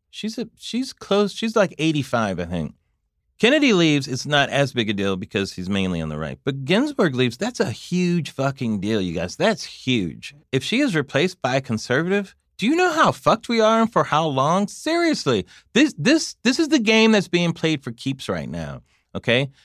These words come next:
This is the literal game, all right? This is not the crying game. This is not the shouting game. This is the literal game that is played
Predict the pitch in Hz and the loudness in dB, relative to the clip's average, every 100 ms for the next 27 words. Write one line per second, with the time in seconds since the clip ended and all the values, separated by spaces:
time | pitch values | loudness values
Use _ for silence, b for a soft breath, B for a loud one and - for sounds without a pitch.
0 | b 165 214 254 180 170 143 117 120 143 | b 0 4 4 4 4 4 2 2 2
1 | 156 127 113 98 107 90 67 55 _ _ | 2 0 0 0 0 0 -6 -12 _ _
2 | - 98 117 131 - _ _ _ _ _ | -2 2 2 0 -6 _ _ _ _ _
3 | _ 170 220 196 202 185 147 - 143 143 | _ -4 -2 0 2 2 0 -2 0 2
4 | 139 131 131 147 147 135 - 123 123 113 | 0 0 -2 -2 -2 -2 -2 0 2 0
5 | 107 170 202 156 123 113 127 147 143 127 | 0 -2 -4 -2 0 2 0 2 0 0
6 | 120 117 117 101 104 - - 107 104 | -2 0 -2 -2 -6 -8 -4 -4 -4